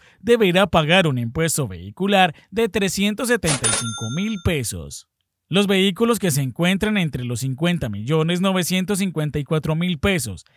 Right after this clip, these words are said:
y ciento catorce millones seiscientos cuarenta y cuatro mil pesos, la tarifa será del dos punto cinco. Seguidamente, los automotores de más de ciento catorce millones seiscientos cuarenta y cuatro mil pesos,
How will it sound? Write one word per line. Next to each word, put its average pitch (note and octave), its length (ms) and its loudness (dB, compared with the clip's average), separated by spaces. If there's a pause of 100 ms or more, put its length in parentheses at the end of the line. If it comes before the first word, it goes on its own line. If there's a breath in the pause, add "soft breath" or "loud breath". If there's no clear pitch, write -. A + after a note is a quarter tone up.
(140 soft breath)
y F#3 140 2
ciento F#3 400 2
catorce D#3 480 -2
millones E3 460 0
seiscientos E3+ 500 -2
cuarenta C3+ 340 -4
y G#2 60 -10
cuatro G2 320 -12
mil D3 200 -8
pesos, E3 440 0 (220 soft breath)
la F#3 180 2
tarifa A3 400 2
será E3+ 320 4
del E3 220 0
dos E3 180 2
punto E3 300 -2
cinco. F3 480 -2 (380)
Seguidamente, F3 800 0
los G3+ 160 0
automotores E3 760 0
de B2 100 -4
más D#3 220 2
de C#3+ 100 -2
ciento C#3+ 360 -2
catorce D3 420 -4
millones D3 460 -2
seiscientos D3+ 520 -6
cuarenta B2+ 380 -6
y G2 60 -12
cuatro G2+ 320 -12
mil F3+ 180 -6
pesos, E3+ 440 0